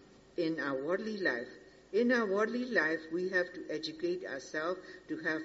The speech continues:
a comfortable life. While we are having a good health, while we are having a good lifestyle, then just by spending and pursuing on this worldly nature,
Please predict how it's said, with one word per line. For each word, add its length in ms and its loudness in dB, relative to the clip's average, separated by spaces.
a 60 -6
comfortable 600 -6
life. 380 -8
While 260 4
we 200 2
are 140 2
having 480 2
a 100 -4
good 400 2
health, 400 -2
while 280 4
we 160 6
are 140 4
having 360 2
a 100 -2
good 260 2
lifestyle, 760 -2
then 440 2
just 340 2
by 140 6
spending 720 0
and 220 -10
pursuing 720 0
on 280 -6
this 340 -8
worldly 400 2
nature, 680 -4